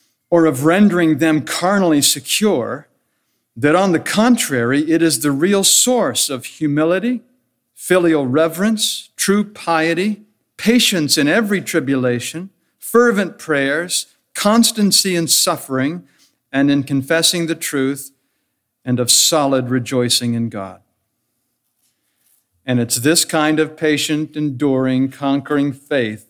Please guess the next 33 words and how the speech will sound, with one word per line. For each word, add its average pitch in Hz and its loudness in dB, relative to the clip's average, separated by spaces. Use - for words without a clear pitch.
that 117 -14
God 120 -4
works 123 -6
in 117 -6
the 107 -16
believer. 107 -18
We're 127 -2
told 143 2
and 131 0
we 127 2
believe, 127 -2
and 110 -12
tonight 127 -2
we 131 -6
confess, 127 -8
Christ 151 0
is 113 -6
able 156 2
to 131 -8
save 156 0
us 151 0
to 151 -2
the 139 0
uttermost, 143 -2
since 131 -6
he 135 -2
always 165 0
lives 113 -10
to - -12
make 127 -2
intercession 113 -6
for 101 -16
us. - -20